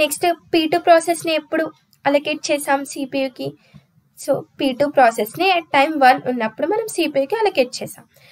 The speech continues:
పీ టూ ప్రాసెస్ అరైవల్ టైమ్ కూడా వన్. So, వన్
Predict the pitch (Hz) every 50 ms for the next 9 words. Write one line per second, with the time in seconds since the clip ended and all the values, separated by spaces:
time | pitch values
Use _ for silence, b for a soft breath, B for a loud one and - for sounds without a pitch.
0 | b b b b - 330 311 311 302 311 349 349 - - _ _ - 339 320 311
1 | 339 330 - 285 254 247 254 269 285 294 294 294 311 311 311 311 - 330 349 466
2 | 494 427 370 285 196 - - _ b b b b b b - - 294 285 247 262
3 | 262 262 277